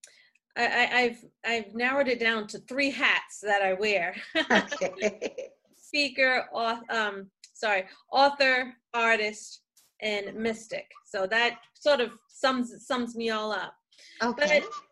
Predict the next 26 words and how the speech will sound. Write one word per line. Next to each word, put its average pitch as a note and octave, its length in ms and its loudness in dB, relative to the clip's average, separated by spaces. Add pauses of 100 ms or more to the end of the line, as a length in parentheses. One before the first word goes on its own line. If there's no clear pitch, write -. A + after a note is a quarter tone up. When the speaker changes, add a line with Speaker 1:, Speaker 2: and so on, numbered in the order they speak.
Speaker 1:
it D#4 140 -6
began G4 440 2
in F4 100 -4
childhood. F4 640 0
I G3 100 0
mean, A3 200 -8 (100)
I A#3+ 80 2
was B3+ 220 -2
born, C4 460 -2 (260)
I, - 60 -6 (300)
first D4+ 220 0
of C#4 60 0
all, B3+ 60 -2
I B3 60 0
come C4+ 240 -8
from B3 140 -8
a A3+ 40 -4
long A3+ 340 -2
line G#3+ 400 -2
of G3 260 -2 (600)
people G#3+ 540 -6
with, G3 220 0 (120)
uh, F3+ 420 -8 (540)
psy-, G3+ 320 -4 (140)
uh, G3+ 60 -6 (380)
abilities. C4 800 -4